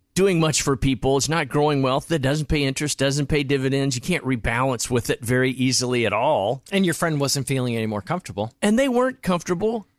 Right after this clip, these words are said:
Speaker 2: Mm-hmm.
Speaker 1: And at the end of the article, "So we think you should only have X percentage," and, you know, like,
Speaker 2: <laughs>
Speaker 1: okay, how
Speaker 2: You
Speaker 1: much
Speaker 2: should still have some of
Speaker 1: Yeah.
Speaker 2: it. Wait, wait, I, now,
Speaker 1: How much
Speaker 2: now,
Speaker 1: rat poison do I
Speaker 2: arsenic,
Speaker 1: want in
Speaker 2: yeah,
Speaker 1: my
Speaker 2: exactly.
Speaker 1: brownie? Just a
Speaker 2: Arsenic
Speaker 1: little
Speaker 2: isn't any
Speaker 1: bit,
Speaker 2: good for you,
Speaker 1: you know?
Speaker 2: just a little bit, right.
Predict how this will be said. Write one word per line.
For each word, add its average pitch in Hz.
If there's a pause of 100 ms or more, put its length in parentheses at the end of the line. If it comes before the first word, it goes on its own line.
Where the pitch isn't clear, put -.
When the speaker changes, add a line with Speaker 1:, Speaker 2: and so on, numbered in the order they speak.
(220)
Speaker 2:
Mm-hmm. 139 (260)
Speaker 1:
And 170
at 180
the 156
end 170
of 180
the 160
article, 151 (800)
"So 170
we 262
think 233
you 220
should 208
only 214
have 190
X 185
percentage," 202
and, 185
you 208
know, 202
like, 185 (440)
Speaker 2:
<laughs> -
Speaker 1:
okay, 226
how 220
Speaker 2:
You 247
Speaker 1:
much 247
Speaker 2:
should 254
still 240
have 247
some 220
of 240
Speaker 1:
Yeah. 180
Speaker 2:
it. -
Wait, 208
wait, 202
I, 165
now, 180
Speaker 1:
How 233
much 233
Speaker 2:
now, 202
Speaker 1:
rat 220
poison 226
do -
I - (200)
Speaker 2:
arsenic, -
Speaker 1:
want 226
in 226
Speaker 2:
yeah, 220
Speaker 1:
my 208
Speaker 2:
exactly. 196
Speaker 1:
brownie? 208
Just 320
a 233
Speaker 2:
Arsenic 208
Speaker 1:
little 214
Speaker 2:
isn't 175
any 196
Speaker 1:
bit, 160
Speaker 2:
good 175
for -
you, 190
Speaker 1:
you 202
know? 160
Speaker 2:
just 143
a 220
little 202
bit, 135
right. 156